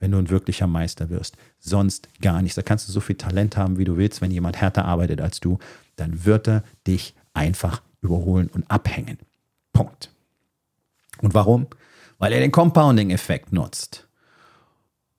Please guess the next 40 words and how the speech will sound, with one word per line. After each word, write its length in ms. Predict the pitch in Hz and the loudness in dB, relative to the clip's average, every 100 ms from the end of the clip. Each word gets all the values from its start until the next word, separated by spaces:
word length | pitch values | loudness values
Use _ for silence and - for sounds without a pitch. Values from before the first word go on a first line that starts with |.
| _ | _
und 140 | 110 | 2
sich 160 | 123 123 | 2 0
nicht 240 | 143 - | 0 0
ausruht 920 | 104 147 - - 104 113 98 98 - | 4 6 4 -4 2 4 6 2 0
auf 140 | 107 | -2
Zwischenergebnissen 1120 | - - 113 107 - 104 95 - 92 - 85 67 | -2 -6 -6 -6 -4 -2 -2 -2 -2 -4 -10 -2
und 160 | 98 | -2
auf 120 | 92 | 0
Lorbeeren. 360 | 104 95 90 87 | 2 2 2 4
Und 160 | 110 - | 4 4
weil 180 | 117 | 2
der, 240 | 110 107 92 - - | 2 0 -2 -8 -2
und 140 | 104 | 4
das 160 | 123 - | 4 2
ist 80 | |
noch 140 | 98 98 | -4 -2
viel 180 | - 101 | 2 2
wichtiger, 460 | 147 - 92 80 - _ _ _ - | 2 -2 -4 -4 -10 _ _ _ -4
denn 100 | 85 | 0
alle 200 | 127 196 | 2 0
sind 140 | 220 | 0
immer 160 | 208 156 | 4 6
happy, 320 | 151 - 120 | 4 4 4
wenn 100 | 113 | 6
die 80 | 104 | 4
Sonne 240 | 131 156 | 4 2
scheint, 380 | - 90 78 - | 2 -4 -4 0
aber 160 | 95 | 2
wenn's 200 | 98 104 | 2 0
mal 220 | - 90 92 | -2 -2 2
hart 280 | 143 170 | 2 2
wird, 260 | 85 80 - | -2 -2 -2
da, 300 | - 107 120 | 0 2 2
wo 200 | 98 110 | 4 4
es 120 | 98 - | 4 0
eben 240 | 101 98 | 0 2
nicht 200 | 143 160 | 2 0
so 100 | 113 | -6
toll 280 | - 90 80 | -4 -4 -2
läuft, 400 | 76 - - | -4 -6 -10